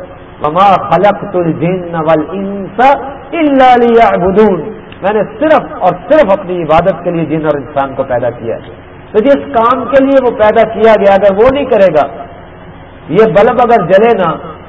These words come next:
یہ پنکھے اگر چلے نا، اور ان کا کوئی اصول ہی بدل جائے، بجلی کا کوئی انداز ہی بدل جائے کہ یہ پنکھے بیکار ہو جائے، یہ بلب بے-، بیکار ہو جائے، تو یہ کباڑ خانے میں لوہے کے بھاؤ بکیں گے۔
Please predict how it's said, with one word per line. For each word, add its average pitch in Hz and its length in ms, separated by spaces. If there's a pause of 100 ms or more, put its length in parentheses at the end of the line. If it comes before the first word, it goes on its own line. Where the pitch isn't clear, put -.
(160)
یہ 175 120 (100)
پنکھے 233 420
اگر 233 280
چلے 226 260
نا، 180 140 (1500)
اور 190 80 (180)
ان 240 140
کا 240 260
کوئی 220 200 (100)
اصول 294 340
ہی 294 100
بدل 208 260 (100)
جائے، 143 180 (600)
بجلی 214 380
کا 240 180
کوئی 233 140 (140)
انداز 208 340
ہی 269 100
بدل 220 380
جائے 233 160
کہ 226 60
یہ 220 240
پنکھے 226 380
بیکار 214 440
ہو 214 80
جائے، 208 160
یہ 202 100
بلب 190 300
بے-، 185 240
بیکار 190 380
ہو 208 100
جائے، 214 160 (260)
تو 247 100
یہ 240 140 (100)
کباڑ 202 340 (160)
خانے 196 240
میں 220 200
لوہے 196 260
کے 180 120
بھاؤ 135 300
بکیں 123 340
گے۔ 127 80